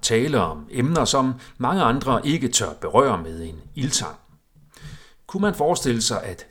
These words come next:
du overdriver både jesuiternes og jødernes indflydelse en smule, og at dyb politik bedre forstås som et komplekst magtsystem med mange tusinde års historie, og at enkelte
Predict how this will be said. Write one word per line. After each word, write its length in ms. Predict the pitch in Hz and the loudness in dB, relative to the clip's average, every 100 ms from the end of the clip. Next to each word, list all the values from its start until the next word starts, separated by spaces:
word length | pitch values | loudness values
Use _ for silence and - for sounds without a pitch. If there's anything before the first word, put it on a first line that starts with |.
| - | -2
du 200 | 135 135 | -2 0
overdriver 600 | 107 127 180 - 104 87 - | 0 2 2 2 2 2 0
både 440 | 113 170 190 98 80 | 2 4 4 2 -6
jesuiternes 800 | 92 - 98 156 143 104 90 - | -6 -4 -2 2 4 4 0 -2
og 300 | - 170 147 | -2 0 0
jødernes 580 | 92 147 160 90 - - | -2 -2 0 -2 -2 -4
indflydelse 680 | 113 147 - 110 85 87 - 78 | -4 -4 -2 -2 -2 -6 -8 -8
en 180 | 123 87 71 | -10 -10 -10
smule, 520 | - - 90 151 123 - - - - | -10 -8 -4 -2 -2 -4 -14 -14 -10
og 240 | - 214 208 | 0 6 6
at 160 | - | 4
dyb 220 | 160 156 - | -4 6 10
politik 520 | 196 - - 127 - - - | 10 8 0 -2 -6 -14 -6
bedre 260 | 110 202 - | 0 2 2
forstås 520 | 104 - 127 - - | -2 0 0 0 -2
som 280 | - 92 87 | 0 0 0
et 220 | 85 - | -8 -10
komplekst 760 | - 90 - 151 - - - - - | -8 -8 -6 -4 -2 -4 -8 -12 -2
magtsystem 920 | 113 131 - - 117 - 127 101 87 - - | 0 2 0 -2 -2 -2 -2 -4 -8 -16 -16
med 120 | 110 95 | -12 -6
mange 280 | 92 143 | -4 -4
tusinde 540 | 123 - 180 - 123 113 | -4 -4 -2 0 2 2
års 400 | 127 135 - - | 2 0 -4 -6
historie, 640 | 104 92 135 143 117 98 87 - - - | -6 0 2 2 2 0 -4 -16 -20 -14
og 220 | - 180 | -4 -2
at 80 | 180 | 0
enkelte 560 | 135 139 104 87 87 | 0 -2 -4 -4 -4